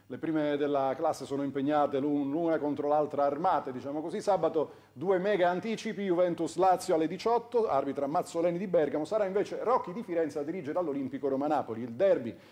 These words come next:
tra Inter e Milan, caro a chi sta in messa in onda, per metà naturalmente della, della, della, dell'universo, diciamo, di quella, di quello stadio, di quella sera, domenica sera, la partita,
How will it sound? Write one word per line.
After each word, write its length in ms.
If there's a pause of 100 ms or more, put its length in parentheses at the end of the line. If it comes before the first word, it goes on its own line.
(200)
tra 180
Inter 340
e 60
Milan, 600
caro 420 (540)
a 100
chi 120
sta 240
in 100
messa 320
in 100
onda, 500 (420)
per 140
metà 420
naturalmente 680
della, 640
della, 640
della, 520
dell'universo, 720
diciamo, 320
di 100
quella, 380 (240)
di 80
quello 200
stadio, 440
di 80
quella 240
sera, 240
domenica 300
sera, 260
la 80
partita, 460